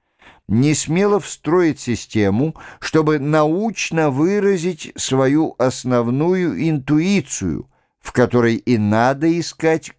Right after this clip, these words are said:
ключ ко всем его философским и богословским построениям. Здесь как раз и заключено все наиболее важное и ценное, что дал Несмелов.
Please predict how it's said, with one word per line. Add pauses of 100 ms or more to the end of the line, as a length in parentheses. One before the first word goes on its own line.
ключ
ко
всем
его
философским (480)
и
богословским
построениям. (500)
Здесь
как
раз
и
заключено
все
наиболее
важное
и
ценное,
что
дал
Несмелов.